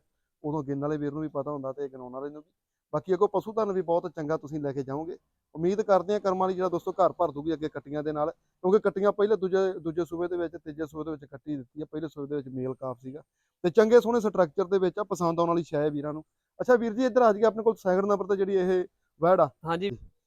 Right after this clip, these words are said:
Speaker 1: ਤੇ ਭਾਜੀ ਇਹ ਸੂਆ ਪਹਿਲਾ ਕਿ ਦੂਜਾ ਸੂਈ ਆ?
Speaker 2: ਨਹੀਂ ਵੀਰ ਜੀ, ਪਹਿਲਾ ਸੂਆ ਵਾ ਜੀ।
Speaker 1: ਪਹਿਲਾਂ ਪਲੂਣ ਹੀ ਆ?
Speaker 2: ਹਾਂਜੀ, ਪਲੂਣ ਆ ਜੀ। ਇਹ, ਇਹ ਚਾਰ ਦੰਦ ਆ ਜੀ, ਦੋ ਛੋਟੇ ਦੁੱਧ ਵਾਲੇ ਦੰਦ ਨਿੱਕੇ ਆ ਤੇ ਚਾਰ ਦੰਦ ਕਰ ਗਈ ਹੈ।
Speaker 1: ਠੀਕ ਆ ਜੀ।
Speaker 2: ਤੇ ਇਸ ਵਕਤ ਕਰਮ ਵਾਲੀ ਦੇ ਥੱਲੇ ਬਾਰਾਂ ਤੇਰਾਂ ਲੀਟਰ ਦੁੱਧ ਆ।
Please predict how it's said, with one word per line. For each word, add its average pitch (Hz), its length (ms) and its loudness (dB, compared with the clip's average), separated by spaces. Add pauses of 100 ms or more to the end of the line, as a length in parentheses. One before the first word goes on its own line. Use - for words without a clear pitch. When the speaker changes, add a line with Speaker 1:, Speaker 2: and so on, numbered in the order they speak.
(320)
Speaker 1:
ਤੇ 190 120 8
ਭਾਜੀ 220 260 2
ਇਹ 240 180 8
ਸੂਆ 208 440 6
ਪਹਿਲਾ 202 300 4
ਕਿ 220 60 -4
ਦੂਜਾ 196 260 0
ਸੂਈ 175 160 -6
ਆ? - 20 0
Speaker 2:
ਨਹੀਂ 220 160 4
ਵੀਰ 214 120 -2
ਜੀ, 240 80 -8
ਪਹਿਲਾ 226 240 0
ਸੂਆ 170 240 0
ਵਾ 156 120 0
ਜੀ। 156 120 -10 (100)
Speaker 1:
ਪਹਿਲਾਂ 196 220 2
ਪਲੂਣ 185 320 0
ਹੀ 175 100 0
ਆ? 175 80 -2
Speaker 2:
ਹਾਂਜੀ, 180 200 -4
ਪਲੂਣ 190 340 0
ਆ 202 100 0
ਜੀ। 220 120 -4
ਇਹ, 220 260 4 (140)
ਇਹ 165 240 2
ਚਾਰ 156 280 4
ਦੰਦ 185 240 -2
ਆ 190 100 0
ਜੀ, 196 140 -8
ਦੋ 165 360 -4
ਛੋਟੇ 160 300 -8
ਦੁੱਧ 160 220 -6
ਵਾਲੇ 170 120 0
ਦੰਦ 151 200 -6
ਨਿੱਕੇ 147 300 -6
ਆ 170 100 4
ਤੇ 180 80 -4
ਚਾਰ 147 240 2
ਦੰਦ 143 240 -10
ਕਰ 139 180 -8
ਗਈ 127 220 -8
ਹੈ। 147 80 -8 (360)
Speaker 1:
ਠੀਕ 180 140 2
ਆ 160 60 0
ਜੀ। 131 100 -6
Speaker 2:
ਤੇ 151 640 0 (260)
ਇਸ 165 100 -4
ਵਕਤ 185 180 -2
ਕਰਮ 175 220 -2
ਵਾਲੀ 180 180 -2
ਦੇ 180 60 -8
ਥੱਲੇ 180 480 -2 (120)
ਬਾਰਾਂ 151 260 2
ਤੇਰਾਂ 165 240 -4
ਲੀਟਰ 156 340 -6 (340)
ਦੁੱਧ 151 280 -2
ਆ। 135 160 2